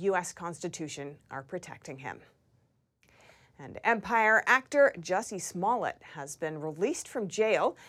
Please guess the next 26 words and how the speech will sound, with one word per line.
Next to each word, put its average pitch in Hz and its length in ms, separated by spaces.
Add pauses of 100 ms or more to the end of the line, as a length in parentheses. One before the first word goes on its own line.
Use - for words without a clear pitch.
(140)
after 180 300
just 220 280
six - 300
days 277 380
behind 208 420
bars. 247 540 (460)
He 170 100
was 151 180
released 185 440
last 190 360
night 151 360
after 165 340
an 151 60
appeals 180 440
court 180 360
ruled 196 340
he 185 100
could 170 220
go 180 180
free 226 460
while 170 240
his 170 180
conviction 175 520
appeal 156 360
is - 120
pending. 226 420